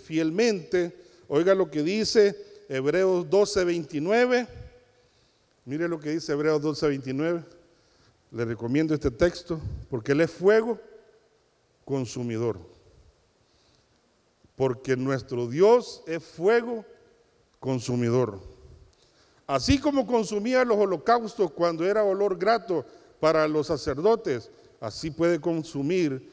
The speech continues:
a todo aquel que no tiene sus preceptos y hace caso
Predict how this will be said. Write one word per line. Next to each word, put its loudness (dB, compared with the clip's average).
a -4
todo -2
aquel -2
que -6
no -4
tiene 0
sus -6
preceptos -4
y -4
hace 0
caso -2